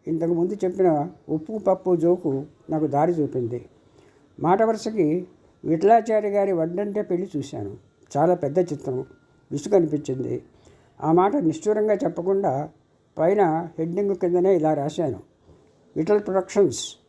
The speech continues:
వద్దంటే పెళ్ళి, నిడువు, నిడివి, మూడు మైళ్ళ ఐదు ఫర్లాంగుల తొమ్మిది గజాలు, ఆరు అడుగుల తొమ్మిది అంగుళాలు, లేక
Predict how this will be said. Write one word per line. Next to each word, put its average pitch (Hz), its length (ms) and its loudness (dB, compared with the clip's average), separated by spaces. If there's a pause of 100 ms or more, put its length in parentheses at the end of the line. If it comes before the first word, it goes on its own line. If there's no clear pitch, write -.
(100)
వద్దంటే 185 460 0
పెళ్ళి, 170 440 2 (280)
నిడువు, 170 440 2 (560)
నిడివి, 175 420 2 (500)
మూడు 185 200 4
మైళ్ళ 190 380 4 (320)
ఐదు 175 180 0
ఫర్లాంగుల 175 640 0 (220)
తొమ్మిది 175 280 2
గజాలు, 160 400 2 (1500)
ఆరు 165 200 4
అడుగుల 175 380 4 (320)
తొమ్మిది 175 260 2
అంగుళాలు, 160 380 2 (800)
లేక 160 560 2